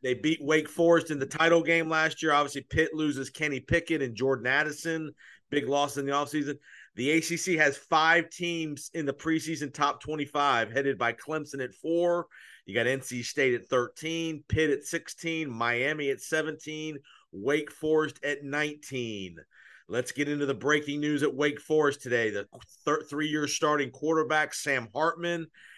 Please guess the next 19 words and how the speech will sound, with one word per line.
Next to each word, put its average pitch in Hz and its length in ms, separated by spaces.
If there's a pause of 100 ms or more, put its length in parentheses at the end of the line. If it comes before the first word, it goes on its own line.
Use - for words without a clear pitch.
(120)
is 101 140
gonna 120 140
be 120 180
out 135 240
indefinitely 151 640
with 127 200
a 107 80
non-football 143 1300
injury 127 800
situation. 127 720
We, 123 100
we 127 160
don't, 131 140
not, 135 180 (100)
not 135 220
sure 156 220
what 139 180
it 135 100
is. 127 400